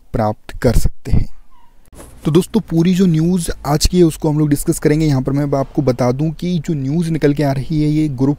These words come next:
फ़ोर की न्यूज़ यहाँ पर है, समूह चार की। और क्या इससे संबंधित न्यूज़ निकल के आ रही है, यहाँ पर व्यापम के अधिकारी का भी यहाँ पर बया-, बयान आया है, जिसको हम लोग यहाँ पर देखेंगे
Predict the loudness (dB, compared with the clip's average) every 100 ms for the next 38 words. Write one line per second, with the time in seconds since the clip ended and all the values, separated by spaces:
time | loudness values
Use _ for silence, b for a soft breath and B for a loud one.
0 | -4 0 2 0 -4 -6 -4 -2 -2 -2
1 | -2 -2 -2 -2 -4 0 0 0 -2 -2
2 | -2 -2 -2 0 0 -2 -4 -6 B B
3 | B B 0 4 4 0 0 2 2 0
4 | -4 -2 -2 -2 -2 -2 -2 -2 -4 -4
5 | -2 -2 -2 -2 -2 -4 -2 -2 -2 -4
6 | -2 -4 -4 -2 -2 -2 -4 -4 -2 0
7 | -2 -2 -4 -2 -2 2 2 4 2 2
8 | 0 -4 -6 -4 -4 -4 -6 -4 0 2
9 | 2 2